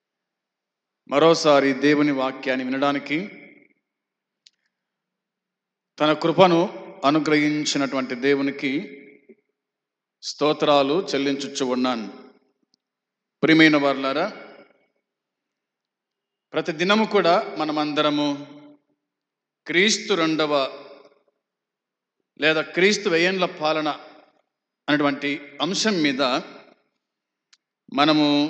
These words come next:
వింటూ వస్తూ ఉన్నాం. దాదాపుగా ఇప్పటికీ తొమ్మిది అంశాలుగా మనము విన్నాం. ఈ దినమున పదవ అంశాన్ని కూడా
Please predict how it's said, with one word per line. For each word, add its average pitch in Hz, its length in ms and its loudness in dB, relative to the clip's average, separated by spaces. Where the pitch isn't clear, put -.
వింటూ 175 360 0
వస్తూ 160 360 -2
ఉన్నాం. 135 560 -6
దాదాపుగా 147 840 0
ఇప్పటికీ 143 800 -6
తొమ్మిది 160 720 0
అంశాలుగా 156 920 -2
మనము 135 640 -4
విన్నాం. 135 440 -4
ఈ 160 160 4
దినమున 175 640 0
పదవ 202 600 4
అంశాన్ని 147 580 -2
కూడా 139 680 -6